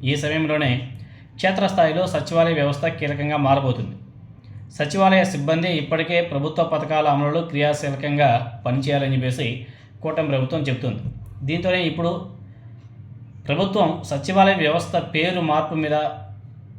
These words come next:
కసరత్తు కూడా చేస్తున్నట్టు కనిపిస్తుంది. మరి ఇది ఏ విధంగా రాజకీయంగా ఒక రచ్చ అవుతుంది అనేది కూడా చూడాలి.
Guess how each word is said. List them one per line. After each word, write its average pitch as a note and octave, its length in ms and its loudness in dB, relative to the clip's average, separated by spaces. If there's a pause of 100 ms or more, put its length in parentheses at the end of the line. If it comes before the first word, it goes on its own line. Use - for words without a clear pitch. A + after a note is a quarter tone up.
(1200)
కసరత్తు D3 300 -6
కూడా C#3+ 480 2
చేస్తున్నట్టు C#3+ 360 -4
కనిపిస్తుంది. C3+ 420 -2
మరి C#3+ 300 -2
ఇది - 520 -2
ఏ C3 160 0
విధంగా E3 320 4
రాజకీయంగా D3+ 840 0 (360)
ఒక C3+ 160 0 (1500)
రచ్చ C#3 180 -2
అవుతుంది E3+ 260 0
అనేది C#3+ 140 0
కూడా D3+ 220 2 (100)
చూడాలి. C#3+ 220 2